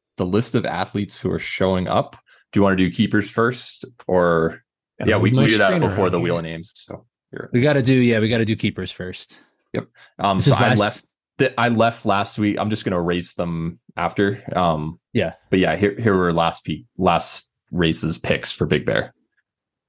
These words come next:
Speaker 1: So, Rich, you wanna go first?
Speaker 3: Yeesh, there's no kid-, no kidding. I got last.
Speaker 1: Yeah,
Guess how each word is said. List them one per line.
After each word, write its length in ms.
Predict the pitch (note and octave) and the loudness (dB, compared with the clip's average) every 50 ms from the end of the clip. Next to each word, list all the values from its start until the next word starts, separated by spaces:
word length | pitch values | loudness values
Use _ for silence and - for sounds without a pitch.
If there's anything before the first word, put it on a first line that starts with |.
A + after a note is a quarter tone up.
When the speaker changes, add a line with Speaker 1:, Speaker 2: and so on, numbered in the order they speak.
| _ _ _ _ _ _ _ _ _ _ _ _ _ _ _ _ _ _ _ _ | _ _ _ _ _ _ _ _ _ _ _ _ _ _ _ _ _ _ _ _
Speaker 1:
So, 400 | - - F2+ E2 D#2 E2 - _ _ _ _ _ - | -4 0 0 0 0 -4 -10 _ _ _ _ _ 0
Rich, 200 | G2 G2+ - - | 0 0 2 2
you 60 | F#2 | 2
wanna 100 | F#2 F#2 | 2 2
go 100 | F#2 F2+ | 2 2
first? 480 | - G#2+ A2+ B2+ A#2+ - - - - - - _ _ _ _ _ _ _ _ _ | 2 0 0 0 -2 -6 -6 -8 -10 -12 -18 _ _ _ _ _ _ _ _ _
Speaker 3:
Yeesh, 340 | - E2+ G#2 A2 F2 - - | -6 -2 -2 0 0 -2 0
there's 200 | - A2 G#2+ E2+ | 0 0 2 2
no 140 | A2 A2+ G2+ | 2 2 0
kid-, 200 | - - A#2+ - | 0 -2 -2 0
no 120 | A2 C#3 D#3+ | 2 0 0
kidding. 300 | - - D#3+ D#3+ C#3 F#2+ | 2 0 2 2 2 0
I 100 | F2 F#2 | -2 -4
got 240 | - F2+ F2 F2 F2 | -6 -6 -6 -4 -6
last. 500 | F2+ F2 F2+ F#2 F2+ - - - - - _ _ _ _ _ _ _ _ _ _ - _ | -6 -6 -6 -6 -6 -6 -8 -10 -12 -18 _ _ _ _ _ _ _ _ _ _ -6 _
Speaker 1:
Yeah, 180 | E2+ D#2+ D#2 | -2 -2 -2